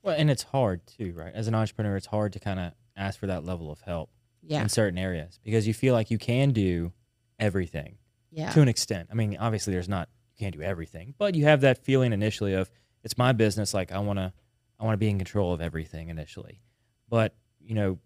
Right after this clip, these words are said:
Speaker 1: Robbie and I had, kinda had this conversation about the medical education system and how what they educate you on for doing your craft,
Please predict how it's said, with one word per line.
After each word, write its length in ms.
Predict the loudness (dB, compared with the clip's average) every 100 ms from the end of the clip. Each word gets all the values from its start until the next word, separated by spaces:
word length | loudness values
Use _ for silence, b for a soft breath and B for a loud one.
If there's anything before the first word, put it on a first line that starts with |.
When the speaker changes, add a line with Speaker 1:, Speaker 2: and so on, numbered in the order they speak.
| _ _ _ _ _
Speaker 1:
Robbie 280 | 2 4 4
and 80 | 2
I 80 |
had, 240 | 2 -2 -4
kinda 200 | -4 -2
had 140 | -2
this 120 | -4
conversation 580 | -4 -4 -4 -4 -6 -4
about 200 | -6 -6
the 60 | -4
medical 420 | -2 -2 -2 -2
education 520 | -4 -6 -6 -6 -6
system 460 | -8 -8 -10 -12 -20 _ _ _ _
and 160 | -6 -2
how 480 | 0 0 0 -2 -6 _ _ _
what 220 | -2 0
they 120 | 4
educate 460 | 2 2 -2 -2 -2
you 160 | -2 0
on 200 | -2 -4
for 340 | -4 -2 -2
doing 340 | -2 -2 0
your 120 | 0 -4
craft, 640 | 0 0 2 0 -4